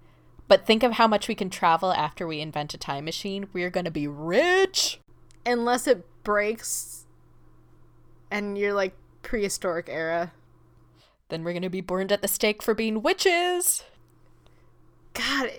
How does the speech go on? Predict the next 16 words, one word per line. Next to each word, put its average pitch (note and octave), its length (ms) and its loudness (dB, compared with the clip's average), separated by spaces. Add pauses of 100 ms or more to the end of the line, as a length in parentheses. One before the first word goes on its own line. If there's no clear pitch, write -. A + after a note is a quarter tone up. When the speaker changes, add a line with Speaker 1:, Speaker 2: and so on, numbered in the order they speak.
(140)
Speaker 2:
see, D#4+ 480 -2
it's A#3+ 200 0
you D4+ 440 -2
and A#3 180 0
transportation C4 1080 4
and A#3+ 220 4
that A3+ 240 2
curse. C#4+ 680 6 (100)
<laughs> - 100 -20
See? F#4+ 220 2 (220)
Doom C#4 220 2
travel. A#3 600 6 (560)
Speaker 1:
<laughs> - 640 -14
Speaker 2:
Full D#4 180 6
circle, B3 420 6
Simba. A3 600 2